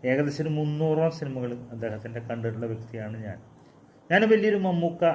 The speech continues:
ആരാധകനാണെന്ന് നിങ്ങൾക്ക് എല്ലാവർക്കും അറിയാം, എങ്കിലും ലാലേട്ടനെയും അത്രമാത്രം സ്നേഹിക്കുന്ന വ്യക്തിയാണ്. പിന്നെ നമ്മളൊരു ലാ-, എന്താ പറയുക, ഒരു ഫാൻ ബേസിലൊക്കെ പറയുമ്പോൾ അങ്ങോട്ടും ഇങ്ങോട്ടും കുറ്റം പറയും എന്ന് മാത്രം. കാരണം മോഹൻലാൽ ഫാൻസുകാർ എന്നും മമ്മൂക്കയെ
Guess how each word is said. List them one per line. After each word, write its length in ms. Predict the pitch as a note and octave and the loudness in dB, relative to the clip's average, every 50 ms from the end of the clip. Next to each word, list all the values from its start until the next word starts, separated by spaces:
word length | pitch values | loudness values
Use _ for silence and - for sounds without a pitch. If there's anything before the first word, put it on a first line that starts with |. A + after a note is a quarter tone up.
| - C3 C3+ | 2 0 -2
ആരാധകനാണെന്ന് 640 | C3+ C3+ C3+ C3+ C3+ C3 C3+ C3+ C3 C3 B2+ B2+ B2+ | 0 0 0 -2 -2 -4 -4 -2 -2 -2 -2 -2 -4
നിങ്ങൾക്ക് 240 | B2 A#2 A#2 A#2+ A#2+ | -4 -6 -6 -6 -6
എല്ലാവർക്കും 460 | A#2 A2+ A#2 A2+ A2+ G#2+ A2 - A#2 A2+ | -6 -4 -4 -4 -4 -6 -6 -8 -8 -8
അറിയാം, 160 | A2 G#2+ G#2 G#2 A#2+ | -8 -8 -6 -6 -6
എങ്കിലും 320 | A#2 A#2 B2 B2 B2+ B2 B2 G#2+ A2+ | -4 -2 -2 -2 -2 -4 -6 -6 -6
ലാലേട്ടനെയും 640 | A2+ A2 A2+ A#2 A#2 A#2 A#2 A#2 A#2 B2+ B2 B2+ A#2+ G#2 G#2+ | -4 -4 -2 -2 -2 -2 -4 -4 -6 -6 -6 -6 -6 -10 -12
അത്രമാത്രം 540 | - - A#2 A#2 A#2+ A#2 A#2+ A#2 B2+ A#2 A#2+ | -12 -10 -8 -6 -4 -4 -6 -6 -8 -10 -10
സ്നേഹിക്കുന്ന 480 | - A#2+ A#2 G#2+ G2 - G2+ G2 G#2 G#2 G#2 | -10 -8 -8 -8 -8 -8 -10 -8 -8 -6 -8
വ്യക്തിയാണ്. 380 | G2 G2+ - - E2+ E2 - - - - - - - - - - - - - - | -8 -10 -12 -16 -18 -18 -18 -20 -20 -20 -20 -20 -20 -20 -20 -20 -20 -18 -8 -4
പിന്നെ 320 | B2 A#2+ B2+ C#3 D#3+ F3+ F#3 F3+ D3 - - C3+ | -2 0 2 4 6 6 6 4 0 -2 -6 -8
നമ്മളൊരു 300 | C3+ C#3 D3 D3+ D3 D#3 C#3 C#3 B2+ C3 | -6 -4 -2 -2 -2 -4 -6 -6 -6 -4
ലാ-, 200 | B2+ B2+ B2 F#2 B2+ C3 | -4 -4 -4 -4 -4 -6
എന്താ 160 | B2+ C3 C3 B2+ | -4 -4 -4 -2
പറയുക, 200 | C3 C3 C3 C3 | 0 0 0 -2
ഒരു 40 | B2+ - | -2 -4
ഫാൻ 220 | - B2 B2 B2+ C3 C3 | -2 0 0 0 0 0
ബേസിലൊക്കെ 400 | C3 C#3+ C#3 C#3 - D3 C#3+ D3 C#3 C#3+ | 0 0 0 0 -2 -4 -6 -4 -4 -4
പറയുമ്പോൾ 400 | C3+ C3+ C3 C3 B2 B2 B2+ B2 B2+ - - A#2+ | -2 -2 -4 -4 -4 -4 -6 -6 -8 -10 -12 -8
അങ്ങോട്ടും 280 | B2 B2 B2+ A#2+ A#2+ B2 | -6 -6 -4 -6 -6 -6
ഇങ്ങോട്ടും 240 | B2 B2 A#2+ B2+ A#2+ A#2 | -8 -8 -8 -8 -10 -10
കുറ്റം 220 | B2 A#2 A#2+ A#2+ A#2+ A2+ | -10 -10 -8 -8 -8 -6
പറയും 200 | A2+ A#2 A2+ A2+ A2+ G#2 G#2+ | -6 -6 -6 -8 -8 -8 -10
എന്ന് 140 | A2+ A2+ A2+ A#2 A2+ | -8 -8 -6 -6 -6
മാത്രം. 260 | G#2+ A2+ - G#2+ G#2 G2+ | -6 -8 -10 -12 -12 -10
കാരണം 300 | G#2 G#2+ G#2+ G#2 A2 A2 - - - - - - - - - _ _ - - - D3 | -8 -8 -8 -8 -10 -12 -14 -16 -20 -20 -20 -20 -20 -20 -20 _ _ -20 -8 0 4
മോഹൻലാൽ 420 | E3 D#3+ E3 E3+ E3+ F3 F3 F3 F3 - | 6 6 6 8 8 8 8 6 6 2
ഫാൻസുകാർ 500 | D#3+ D3+ D3 D3 C#3+ B2+ - C#3 C3 C3+ B2+ - B2+ | 0 0 0 -2 -4 -6 -4 -4 -2 -2 -4 -4 -6
എന്നും 260 | B2+ B2+ B2+ B2+ C3 C3 B2+ B2+ | -6 -4 -4 -6 -6 -6 -8 -6
മമ്മൂക്കയെ 580 | B2+ B2+ B2 B2 B2+ B2 B2 B2 B2+ B2+ B2 B2 | -6 -4 -4 -4 -4 -4 -6 -6 -4 -2 -2 -2